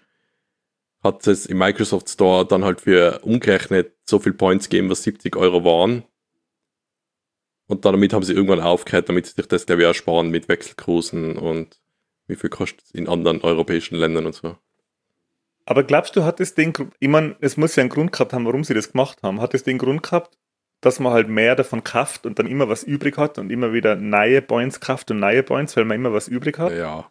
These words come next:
Speaker 1: glaub ich schon.
Speaker 2: Oder haben sie einfach drauf spekuliert, dass die Leute ihre Ausgaben nicht unter Kontrolle haben, weil sie nicht checken?
Speaker 1: Also, dass das nicht
Speaker 2: Ähm,
Speaker 1: echt Geld ist, meinen sie, ja, Fantasiegeld,
Speaker 2: ja, genau, ja.
Speaker 1: so Monopoly-Geld. Boah, boah, das ist wahrscheinlich ein bisschen.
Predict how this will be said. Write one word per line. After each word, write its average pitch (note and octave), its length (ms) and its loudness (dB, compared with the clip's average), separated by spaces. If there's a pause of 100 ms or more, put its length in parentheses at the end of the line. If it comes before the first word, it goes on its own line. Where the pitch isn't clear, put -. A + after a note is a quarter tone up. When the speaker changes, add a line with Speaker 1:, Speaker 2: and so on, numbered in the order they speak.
(120)
Speaker 1:
glaub E2+ 160 -10
ich E2 80 -10
schon. G2+ 240 -14
Speaker 2:
Oder C#3+ 440 6
haben B2+ 180 -4
sie C#3 140 0
einfach - 200 -4
drauf A#2 280 0
spekuliert, B2 520 0
dass A#2+ 120 -10
die A#2 80 -4
Leute G#2+ 360 0
ihre G#2 220 -4
Ausgaben G#2 420 0
nicht G#2 140 -8
unter F#2+ 100 -8
Kontrolle A2 460 -2
haben, G#2+ 160 -2
weil G2+ 120 -2
sie - 120 -12
nicht G2+ 140 -8
checken? G#2+ 440 -6 (400)
Speaker 1:
Also, F#2 180 -8
dass - 80 -10
das - 160 -6
nicht F2+ 120 -4
Speaker 2:
Ähm, F#2+ 300 0
Speaker 1:
echt F#2+ 80 -8
Geld F2 180 0
ist, - 160 -8
meinen F2 160 0
sie, G2 100 0
ja, G2 300 8
Fantasiegeld, A2 380 2 (100)
Speaker 2:
ja, G2+ 80 2
genau, F2+ 140 6
ja. F#2+ 220 -4 (120)
Speaker 1:
so F2 140 -4
Monopoly-Geld. F2+ 720 0 (1800)
Boah, - 160 -10
boah, G2+ 220 4
das F#2+ 120 0
ist - 60 -10
wahrscheinlich F#2+ 420 -2
ein G2+ 80 -12
bisschen. G2 420 -6